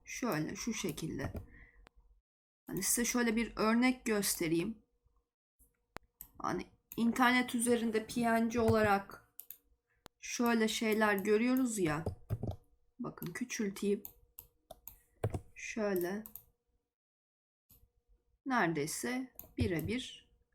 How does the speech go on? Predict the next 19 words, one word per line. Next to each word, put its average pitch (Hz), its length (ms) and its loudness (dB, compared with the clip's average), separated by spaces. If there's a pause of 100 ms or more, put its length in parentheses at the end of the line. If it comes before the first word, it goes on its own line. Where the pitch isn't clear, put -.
(300)
aynı. 226 520 2 (520)
Nasıl 285 240 2
yap-, 233 400 2
yapıldığını 214 560 0
göstereceğim 220 760 -2
size. 214 480 -4 (440)
Öncelikle, 311 920 4 (800)
e, 202 60 -2 (340)
Photoshop'ta 285 600 2
C 254 220 4
T 269 180 0
R 269 200 6
L 294 140 4
N'ye 285 320 2
basarak 277 440 2
yeni 262 240 0
bir 311 100 4
sayfa 226 560 4
açacağız. 269 580 -2